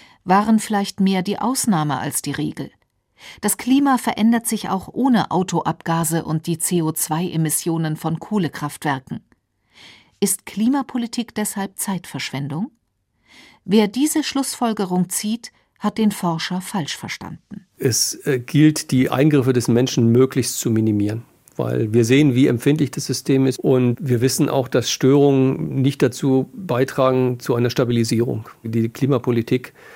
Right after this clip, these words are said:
Speaker 2: denke ich mal, ähm, ist da auf dem richtigen Weg.
Speaker 1: In fünfzigtausend Jahren steht eigentlich die nächste Eiszeit an, verursacht durch eine veränderte Stellung der Erde zur Sonne.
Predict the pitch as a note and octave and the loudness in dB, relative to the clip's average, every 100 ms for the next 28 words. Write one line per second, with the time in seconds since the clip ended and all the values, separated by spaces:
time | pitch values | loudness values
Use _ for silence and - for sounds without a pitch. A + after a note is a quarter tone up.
0 | - - - A#2+ A#2+ B2 A2 A2+ A#2+ D3+ | -20 -10 -2 -2 0 0 0 2 0 -2
1 | A#2 A2 A2 C3+ A#2+ A#2+ A2+ A#2+ A2+ A#2 | -4 -2 -4 -6 -6 -4 -4 -2 -4 -4
2 | - B2 A2+ G#2 A#2 _ _ _ _ _ | -2 -4 -2 -6 -8 _ _ _ _ _
3 | _ _ A3+ A3+ A3 - E4+ - - C4 | _ _ 2 2 2 -4 -6 -6 -8 -8
4 | - G#3 G3+ G#3 F3 D3+ D#3 G#3+ - - | -6 -6 -4 -4 -4 -4 -2 -4 -4 -6
5 | B3 - F3+ F#3+ A3+ C4 - C4 B3+ F3 | -6 -6 -6 -4 -6 -6 -8 -4 -2 -2
6 | - - - C#3+ - - - - - - | -4 -6 -6 -6 -6 -6 -8 -10 -12 -14
7 | _ _ _ - - F#3 G#3 G#3+ C4 C#4+ | _ _ _ -14 -8 -2 0 0 -2 -4
8 | - G3+ - F#3 E3 E3+ G3+ B3+ C4 - | -6 -4 -2 -2 -2 -6 -2 -2 -2 -4
9 | A#3+ - F3 G3+ G#3+ F#3+ D#3+ D3 D#3 - | -4 -4 -2 0 -2 -2 -4 -6 -6 -8
10 | A#3 B3 A3 F#3 | -6 -4 -6 -8